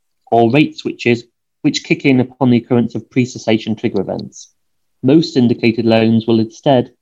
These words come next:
include contractual provisions providing contractual fallbacks which apply in the event of the temporary unavailability of the libor screen rate, with a fallback most commonly being to the lender's cost of funds. Consequently,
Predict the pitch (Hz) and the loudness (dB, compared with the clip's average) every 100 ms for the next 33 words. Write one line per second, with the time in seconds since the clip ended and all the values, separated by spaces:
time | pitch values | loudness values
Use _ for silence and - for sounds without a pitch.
0 | - 131 127 135 127 - 123 - - - | -2 -2 0 0 0 0 -6 -2 -4 -2
1 | 147 143 131 139 131 104 107 - 117 120 | -6 -4 0 0 0 -4 -4 -6 -2 2
2 | 117 117 113 - 113 147 - - 113 - | 2 0 -8 -8 -6 -6 -6 -8 -8 0
3 | 175 127 110 - - - _ _ - 170 | 2 2 0 -4 -20 -20 _ _ -2 -2
4 | 165 - 131 117 117 120 120 120 117 - | -2 -2 0 2 2 2 2 2 0 -2
5 | - - 120 117 - - 180 175 117 104 | -12 -4 -4 -4 -8 0 0 2 0 0
6 | 95 - - 117 107 107 104 101 - 101 | -2 -6 -2 0 2 0 0 -6 -4 -4
7 | 104 101 95 101 - 101 98 98 - _ | -2 -2 -2 -6 -8 -4 -2 -4 -6 _
8 | _ _ _ _ - 131 - - 147 147 | _ _ _ _ -4 -4 -4 0 0 2
9 | 135 - 123 - 160 143 113 113 107 110 | -2 -2 -4 -2 0 2 2 0 2 2
10 | 110 - 110 110 107 101 - 120 - 101 | 0 -2 0 0 0 -2 -6 -10 -10 -18
11 | - 104 101 113 _ _ _ _ _ _ | -10 -8 -8 -10 _ _ _ _ _ _
12 | _ _ - 196 190 - 139 113 123 127 | _ _ -2 2 2 0 0 2 2 0